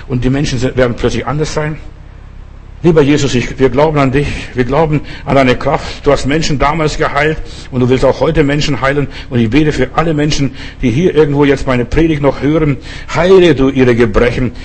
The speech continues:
Und da soll unter meinen Hörern kein Kranker und kein Gebrechlicher sein. Hilf, dass sie die Predigt verstehen, dass sie mit der Sünde aufräumen und, äh, dass sie erleben, was die Kraft Gottes ist.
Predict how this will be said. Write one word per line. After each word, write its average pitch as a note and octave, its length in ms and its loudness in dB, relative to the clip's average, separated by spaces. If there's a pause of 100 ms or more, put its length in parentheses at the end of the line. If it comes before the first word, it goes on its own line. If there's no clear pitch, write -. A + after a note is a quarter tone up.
(160)
Und B2+ 120 -2
da C3 60 8
soll D#3+ 220 2
unter C#3 180 2
meinen D#3+ 420 0
Hörern E3 320 2
kein F3 320 0
Kranker E3 300 0
und D#3 100 0
kein D#3 200 -2
Gebrechlicher C3+ 500 2
sein. G#2+ 240 -2 (280)
Hilf, F#3+ 200 4
dass D3 120 2
sie D3 60 -2
die C#3 100 0
Predigt C#3+ 400 0
verstehen, D3 520 0 (280)
dass - 120 2
sie C#3+ 60 2
mit C#3 100 2
der B2+ 80 6
Sünde D3 400 2
aufräumen D#3+ 540 2 (480)
und, C3+ 280 2 (340)
äh, - 180 -4 (100)
dass - 160 4
sie C#3 80 2
erleben, B2 540 2
was A#2+ 160 2
die A#2 80 -4
Kraft - 420 0
Gottes B2+ 320 0
ist. C#3 320 0